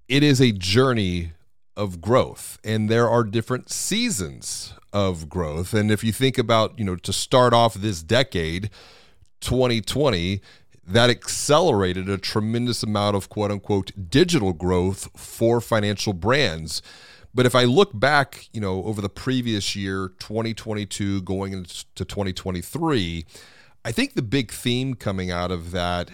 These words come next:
is what I'm framing around ada, um, A I, data, and automation. And I like to use the word ada, uh, and give this a name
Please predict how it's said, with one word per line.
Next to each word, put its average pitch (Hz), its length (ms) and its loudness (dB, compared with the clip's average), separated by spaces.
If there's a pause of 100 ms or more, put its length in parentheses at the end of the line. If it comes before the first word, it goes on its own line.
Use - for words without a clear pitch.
is 107 220 -4
what 107 140 2
I'm 113 160 0
framing 101 400 -2
around 90 640 -2 (320)
ada, 92 460 -2 (320)
um, 82 320 -8 (540)
A 104 180 2
I, 117 560 4 (560)
data, 110 560 4 (560)
and 98 140 -4
automation. 90 840 0 (180)
And 123 120 2
I 123 40 4
like 196 280 4
to 202 80 0
use 156 320 0
the 120 100 0
word 107 640 0 (320)
ada, 95 580 0 (380)
uh, - 60 -8
and 92 320 -4
give 131 240 4
this 127 240 2
a 117 60 0
name 101 720 2